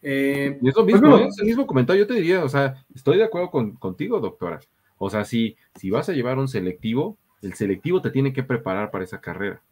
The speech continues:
Speaker 1: Ujú, sí,
Speaker 2: O sea,
Speaker 1: sí,
Speaker 2: y
Speaker 1: no.
Speaker 2: ya, y ya han habido varios comentarios de eso, o sea, el selectivo se tiene que parecer.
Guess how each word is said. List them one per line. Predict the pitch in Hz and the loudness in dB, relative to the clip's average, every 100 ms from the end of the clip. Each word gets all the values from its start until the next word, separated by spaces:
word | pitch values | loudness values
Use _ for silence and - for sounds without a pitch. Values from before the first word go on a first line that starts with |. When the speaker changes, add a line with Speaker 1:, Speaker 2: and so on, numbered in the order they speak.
| _ _ _ - | _ _ _ -4
Speaker 1:
Ujú, | 160 185 277 - - - | 0 2 2 0 -10 -2
sí, | 196 | 2
Speaker 2:
O | |
sea, | 196 202 | 2 2
Speaker 1:
sí, | 240 - | 2 2
Speaker 2:
y | |
Speaker 1:
no. | 185 214 196 | 2 2 2
Speaker 2:
ya, | - | 2
y | 127 | 6
ya | 143 | 6
han | 156 | 6
habido | 156 156 | 2 2
varios | 151 147 | 2 0
comentarios | 135 107 104 123 127 | 0 -2 0 -2 0
de | 113 | -2
eso, | 135 | -2
o | 117 | -2
sea, | 104 95 _ _ _ _ | -4 -6 _ _ _ _
el | 87 | -8
selectivo | 98 92 151 165 | -2 -2 0 -2
se | 131 | 0
tiene | 131 143 | 0 0
que | 147 | -2
parecer. | 135 131 95 - 113 131 | -2 0 -2 -4 -2 -2